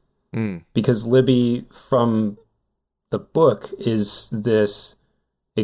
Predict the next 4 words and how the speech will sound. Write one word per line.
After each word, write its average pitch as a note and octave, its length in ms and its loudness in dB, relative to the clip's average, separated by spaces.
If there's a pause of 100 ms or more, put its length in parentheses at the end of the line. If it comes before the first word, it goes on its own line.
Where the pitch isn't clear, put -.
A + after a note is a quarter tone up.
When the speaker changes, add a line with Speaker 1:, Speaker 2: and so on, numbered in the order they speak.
(140)
Speaker 2:
extremely C#3+ 1120 2
intelligent, G#2 760 0 (540)
wildly A2 880 0
manipulative, G#2 1080 2